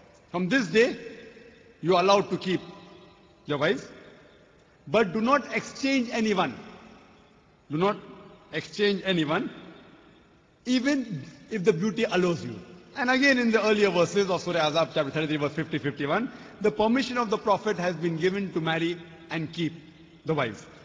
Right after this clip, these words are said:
So for the Prophet Muhammad Sallallahu Alaihi Wasallam, a special revelation comes in the Quran, special revelation came in the Quran, giving him permission to maintain his wife. Now, there are allegations laid down by skeptics of Islam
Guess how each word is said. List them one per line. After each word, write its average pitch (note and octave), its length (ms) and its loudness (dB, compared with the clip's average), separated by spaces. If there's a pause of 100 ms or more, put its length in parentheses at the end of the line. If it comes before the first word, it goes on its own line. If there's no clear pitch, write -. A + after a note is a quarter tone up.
So G#3 120 0
for C4 280 4
the B3+ 120 0
Prophet F#3+ 340 0
Muhammad F#3 220 2
Sallallahu D#3+ 260 0
Alaihi G3+ 200 0
Wasallam, F3 280 0 (200)
a F3 60 -4
special A3+ 380 0
revelation F#3 540 2
comes D#3+ 240 -2
in D3+ 100 -2
the C#3 80 -2
Quran, C#3+ 360 -4 (640)
special D#3+ 240 -4
revelation D#3+ 260 -2
came D#3 120 -2
in C#3+ 40 -2
the C3+ 80 -6
Quran, C#3+ 300 -4 (320)
giving A#3 260 4
him B3 160 2
permission G#3+ 400 2
to F#3+ 60 2
maintain D#3+ 320 0
his B2 120 -6
wife. G2+ 200 -8 (260)
Now, C4 380 2 (180)
there G#3 120 2
are G3+ 100 2
allegations A3+ 640 2
laid G#3+ 180 4
down F#3+ 220 2
by E3+ 80 0
skeptics - 720 -4 (200)
of C#3+ 140 -4
Islam D#3+ 420 0